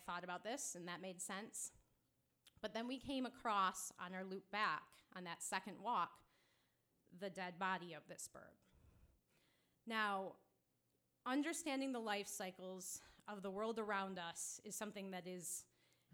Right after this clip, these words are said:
is a lifetime. It takes a lifetime to try to figure out and make sense of all of this and, and really come to terms of it, or with it in our own lives. And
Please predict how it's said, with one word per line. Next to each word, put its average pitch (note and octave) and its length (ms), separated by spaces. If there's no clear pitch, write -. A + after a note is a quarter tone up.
is A#3 140
a C4 60
lifetime. B3+ 680
It F3+ 140
takes G3 240
a A3 60
lifetime G3 560
to F#3+ 100
try F#3 140
to F3+ 80
figure F3+ 320
out F#3 200
and F#3+ 100
make F#3 200
sense F3+ 320
of D#3+ 80
all F3 160
of F3 80
this F#3+ 300
and, F3+ 140
and F#3+ 220
really G3 260
come G3+ 140
to G3 80
terms F#3+ 440
of G3 220
it, F3+ 220
or G#3 120
with A3+ 180
it F3 200
in F#3+ 120
our F#3+ 160
own G3+ 100
lives. E3 440
And A3 100